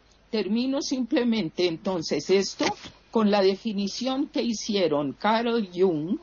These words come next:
el psicólogo, y Wolfgang Pauli, el premio Nobel de Física, sobre l-, las coincidencias que ellos llamaron sincronicidades. La definición es: una sincronicidad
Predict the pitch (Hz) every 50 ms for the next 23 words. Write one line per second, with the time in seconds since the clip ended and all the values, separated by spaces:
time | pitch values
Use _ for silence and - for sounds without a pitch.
0 | - _ _ _ - 180 156 - - 160 151 - - 165 156 151 143 117 131 156
1 | 190 302 - - _ _ - - - _ - 202 185 165 170 214 262 277 294 294
2 | - - _ 254 240 240 226 202 - _ - 233 226 180 170 151 120 104 87 78
3 | - _ _ _ _ _ _ _ 202 190 185 185 - - _ 233 233 226 233 240
4 | 240 247 233 220 208 190 190 175 165 156 - 165 156 - - 247 269 - - 269
5 | 240 - - 269 254 285 - - - _ _ - - - 254 240 226 214 233 220
6 | 226 220 - - _ _ _ _ _ - 202 202 - _ _ 208 214 220 220 -
7 | - - - _ 240 220 208 202 202 185 - - - - 208 185 175 226 233 254
8 | 233 208 - - - 202 190 180 160 131 - - - - - - - _ _ _
9 | _ _ _ _ _ _ 196 196 196 190 233 226 220 - 208 208 185 175 190 190
10 | 208 214 190 196 - - - 294 269 240 214 - - 214 190 185 190 185 202 220
11 | - - - 190 185 175 170 147 135 123 104 90 92 - - - 165 170 165 160
12 | 156 151 160 151 - 160 156 151 160 151 - - 208 226 233 240 240 208 180 170
13 | 180 - - - - _ _ _ _ _ - - - _ - 202 214 220 240 247
14 | 254 - - - - 240 226 208 190 - - 190 196 190 185 190 202 - - 190
15 | 180 156 180 190 185 185 - 214